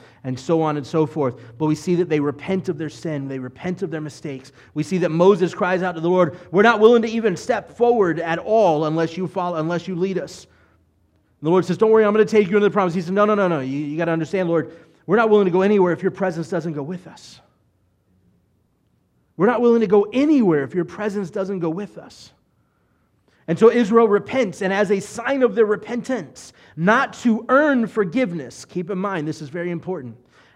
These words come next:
as a sign of their repentance, they gave freely as the Spirit led. Notice you're not gonna give to the Lord unless his Spirit's leading you in the first place, right?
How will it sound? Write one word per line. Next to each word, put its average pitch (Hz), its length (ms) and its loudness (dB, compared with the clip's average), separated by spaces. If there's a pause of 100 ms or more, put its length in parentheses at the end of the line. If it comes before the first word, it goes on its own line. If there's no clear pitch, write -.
as 160 200 -2
a 165 120 0
sign 226 560 -4
of 170 120 -2
their 180 140 -2
repentance, 165 640 -6
they 156 140 -6
gave 160 240 -6
freely 202 640 -6
as 143 260 -10
the 135 80 -12
Spirit 127 540 -14
led. 120 360 -14 (1600)
Notice 214 320 6
you're 220 100 6
not 214 160 2
gonna 214 160 2
give 202 300 0
to 220 80 0
the 185 100 2
Lord 196 220 0
unless 185 280 -4
his 185 140 -8
Spirit's 190 320 -8
leading 190 200 -6
you 185 80 -6
in 180 60 -6
the 170 60 -8
first 202 260 -10
place, 143 280 -12
right? 175 280 -10